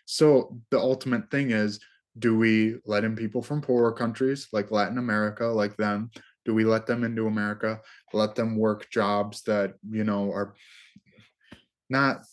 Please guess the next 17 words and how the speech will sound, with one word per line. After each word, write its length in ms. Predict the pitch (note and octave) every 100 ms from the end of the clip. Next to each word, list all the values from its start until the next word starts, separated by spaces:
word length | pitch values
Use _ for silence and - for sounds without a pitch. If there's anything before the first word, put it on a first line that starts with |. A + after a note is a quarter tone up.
| _
not 220 | C3 C3 -
great 240 | B2+ G#2
jobs, 500 | A#2 G#2 F#2 G2+ - -
um, 380 | G#2+ G#2 G#2 -
you 100 | A2+
know, 360 | G#2+ G#2 G#2 G2+
jobs 360 | - G#2+ A2 G#2+
that 140 | G#2+
are 300 | G#2+ G#2 G2+ G2
slightly 580 | - - B2 G#2+ A#2+ A#2+
above 340 | A2 G#2+ G#2+ A2
the 80 |
poverty 480 | - G#2+ G#2 A2+ A#2+
line 380 | B2 A#2+ B2 B2+ A#2
at 140 | A2+
this 180 | A#2 -
point? 360 | - B2+ B2+